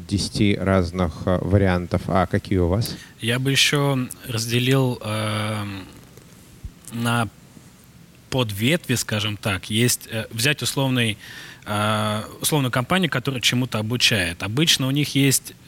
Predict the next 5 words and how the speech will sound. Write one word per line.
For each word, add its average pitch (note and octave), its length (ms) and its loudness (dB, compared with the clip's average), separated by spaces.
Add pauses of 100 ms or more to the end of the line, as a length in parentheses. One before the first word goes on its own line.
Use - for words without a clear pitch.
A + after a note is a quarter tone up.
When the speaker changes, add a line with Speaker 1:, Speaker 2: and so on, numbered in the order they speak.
(100)
Speaker 2:
какие-то B2+ 400 -4
короткие, C3 840 2 (220)
эм, G#2 920 -6 (280)
вебинары, D3 960 2
воркшопы, C3 800 0